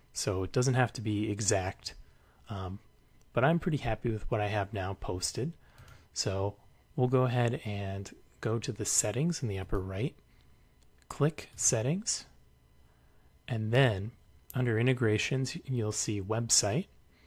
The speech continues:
and then you're just going to want to go ahead and copy this code snippet. And now we can go into the Webflow project. After you've made your,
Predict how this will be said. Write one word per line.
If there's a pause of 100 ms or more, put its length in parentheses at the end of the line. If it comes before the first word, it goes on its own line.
(420)
and
then
you're
just
going
to
want
to (200)
go
ahead
and
copy (600)
this (120)
code
snippet. (1160)
And
now (140)
we
can
go (100)
into
the
Webflow
project. (400)
After
you've
made
your,